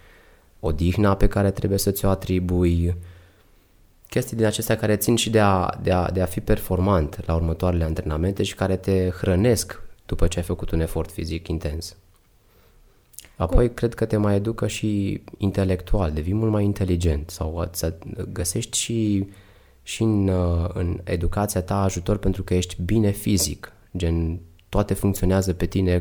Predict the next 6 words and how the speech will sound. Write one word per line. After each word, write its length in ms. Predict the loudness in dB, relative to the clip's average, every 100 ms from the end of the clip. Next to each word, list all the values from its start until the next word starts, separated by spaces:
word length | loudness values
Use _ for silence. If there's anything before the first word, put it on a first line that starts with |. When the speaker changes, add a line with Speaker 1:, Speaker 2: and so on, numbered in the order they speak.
| -2
Speaker 1:
corect. 560 | 0 2 2 0 -12 -14 -16 _ _ _ _ _ _ _ _ _ _ _
Ești 300 | -6 -6 -4
adunat, 500 | 0 2 2 2 -4
ești 220 | -8 -4
in-, 140 | -4 -4 -4
integru. 540 | -2 0 0 -2